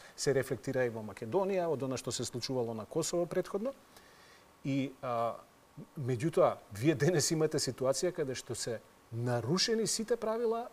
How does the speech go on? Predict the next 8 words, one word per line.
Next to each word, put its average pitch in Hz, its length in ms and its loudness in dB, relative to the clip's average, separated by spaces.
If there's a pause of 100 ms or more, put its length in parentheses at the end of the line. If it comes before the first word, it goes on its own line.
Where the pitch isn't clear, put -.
од, 190 160 -2 (320)
од 170 640 -4
рамковниот 165 480 0
договор, 196 380 2
од, 190 40 0
односно 190 460 -2
од 170 80 -6
уставот. - 400 -4